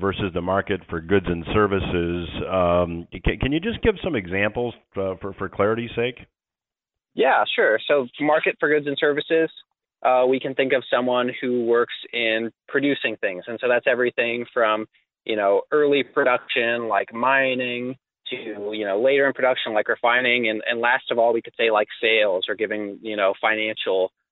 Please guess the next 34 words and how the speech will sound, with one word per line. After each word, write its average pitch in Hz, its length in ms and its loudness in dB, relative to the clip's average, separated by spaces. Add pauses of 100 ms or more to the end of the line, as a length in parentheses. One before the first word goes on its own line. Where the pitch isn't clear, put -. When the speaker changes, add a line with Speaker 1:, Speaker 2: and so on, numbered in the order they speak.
(180)
Speaker 2:
uh, 98 460 4 (100)
services, 98 540 -2 (100)
those 110 200 0
sorts 95 200 -2
of 107 140 -6
things. 95 260 -4
So, 104 180 2 (220)
you 123 100 -2
know, 120 280 0
things 190 300 0
that 160 180 -2
you - 160 -8
buy 135 240 0
and 123 220 -2 (100)
sell, 107 300 4
we 104 100 0
can 117 160 -10
generally 107 500 0
think 104 200 -8
of 104 100 -2
as 98 220 2
the 110 60 -2
market 101 340 -2
for 104 100 -4
goods 101 220 -6
and 98 120 -16
services 95 480 -4
and 101 100 -16
having 107 240 0
to - 100 -20
do 98 100 -6
with 95 100 -4
that 92 160 -2
market. 85 320 -4